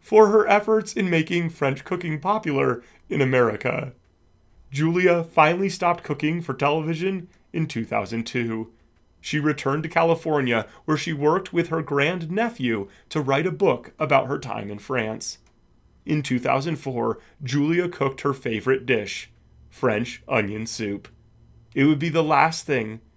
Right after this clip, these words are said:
she ever cooked. Just two days later,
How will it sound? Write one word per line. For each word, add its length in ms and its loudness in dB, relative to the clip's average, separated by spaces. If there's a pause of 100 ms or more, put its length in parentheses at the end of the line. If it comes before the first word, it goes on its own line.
she 240 -6
ever 240 -2
cooked. 460 -6 (720)
Just 280 -2
two 120 0
days 240 4
later, 420 -2